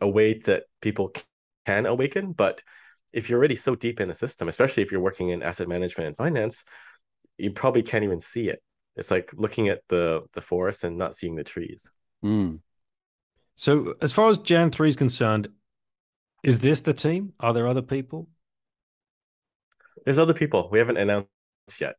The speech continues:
Speaker 1: So we're, uh,
Speaker 3: There's other people. Okay.
Speaker 1: There, there are more. <laughs>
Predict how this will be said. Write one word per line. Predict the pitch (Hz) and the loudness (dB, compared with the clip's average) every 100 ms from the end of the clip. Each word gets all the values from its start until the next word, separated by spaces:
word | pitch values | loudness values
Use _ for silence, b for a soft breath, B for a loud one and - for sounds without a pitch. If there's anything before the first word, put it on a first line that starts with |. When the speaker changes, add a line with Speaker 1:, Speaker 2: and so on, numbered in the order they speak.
| _ | _
Speaker 1:
So | - 92 87 | -6 -2 -2
we're, | - 101 98 | 0 2 4
uh, | 90 90 - - | 4 2 -2 -4
Speaker 3:
There's | 131 117 120 | 0 2 4
other | 127 131 | 2 2
people. | 123 95 107 127 - | 0 0 -2 -6 -6
Okay. | 123 127 120 98 113 | -4 -4 -2 -2 0
Speaker 1:
There, | 117 - - | -2 -4 0
there | 127 | 4
are | 123 | 4
more. | 107 98 82 | 4 2 0
<laughs> | - | -4